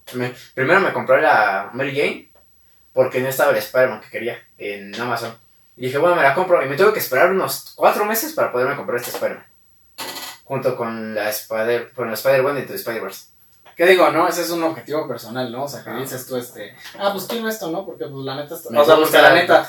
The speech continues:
Speaker 1: está
Speaker 2: vean,
Speaker 1: chido, este sí está chido.
Speaker 2: vean, es exclusivo.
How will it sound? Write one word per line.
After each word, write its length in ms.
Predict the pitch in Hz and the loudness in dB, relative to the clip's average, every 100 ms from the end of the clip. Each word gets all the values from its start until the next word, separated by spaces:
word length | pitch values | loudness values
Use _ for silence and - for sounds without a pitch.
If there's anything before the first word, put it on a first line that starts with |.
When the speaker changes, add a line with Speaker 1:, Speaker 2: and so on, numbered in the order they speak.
| - 117 | -6 -14
Speaker 1:
está 140 | - 170 | 4 10
Speaker 2:
vean, 160 | 165 | 10
Speaker 1:
chido, 220 | 151 143 - | 10 6 2
este 220 | 151 160 - | -2 0 -2
sí 80 | - | -2
está 160 | - | -4
chido. 220 | - 127 - - | -2 -2 -2 2
Speaker 2:
vean, 420 | 160 160 135 - _ - _ | 8 8 8 -2 _ -20 _
es 160 | 156 185 | -2 0
exclusivo. 680 | 190 - 139 135 143 - | 0 -4 -10 -8 -8 -10